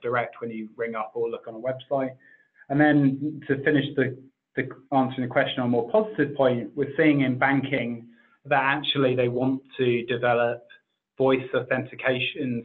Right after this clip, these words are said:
So when you ring up and try and talk to a virtual agent or engage, that they can quickly identify that, yes, I am Simon Cooper based on my voice print, because they think that will be more secure.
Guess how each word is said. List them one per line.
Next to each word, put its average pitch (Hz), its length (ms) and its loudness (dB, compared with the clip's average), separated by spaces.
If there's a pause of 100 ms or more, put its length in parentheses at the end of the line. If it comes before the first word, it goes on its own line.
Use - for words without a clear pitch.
So 127 60 -2
when 123 180 0
you 117 160 -6
ring 120 200 -4
up 113 200 -2
and 113 140 -8
try 117 160 -4
and 107 120 -8
talk 117 220 -10
to 113 80 -4
a 113 40 -4
virtual 117 360 -4
agent 120 460 -2 (680)
or 117 140 0
engage, 131 560 0 (240)
that 117 200 -2
they 117 120 -2
can 123 220 -6
quickly 127 520 0
identify 123 600 0
that, 113 300 -4
yes, 127 220 -4
I 127 140 -2
am 123 180 -2
Simon 117 300 -6
Cooper 123 420 -2
based 117 240 -4
on 117 80 -6
my 110 120 -6
voice 135 340 -2
print, 123 300 -4 (320)
because 131 240 -14
they 135 100 0
think 131 220 -4
that 123 180 -4
will 123 120 -4
be 120 180 -4
more 117 320 -2
secure. 151 680 0